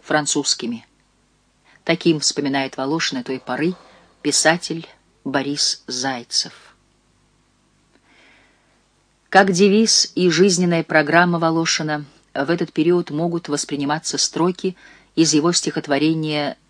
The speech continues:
«Сквозь сеть алмазную зазеленел восток», тысяча девятьсот четвёртый год.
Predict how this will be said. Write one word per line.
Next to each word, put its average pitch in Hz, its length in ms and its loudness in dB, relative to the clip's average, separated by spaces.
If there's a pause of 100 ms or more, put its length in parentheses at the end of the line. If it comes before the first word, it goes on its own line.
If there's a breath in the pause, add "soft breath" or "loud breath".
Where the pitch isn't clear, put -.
(180)
«Сквозь - 520 -2
сеть - 580 2
алмазную 151 960 0 (600)
зазеленел 139 760 -2
восток», - 800 -4 (720)
тысяча 170 400 0
девятьсот 135 400 -8
четвёртый 135 520 -8
год. 131 320 -10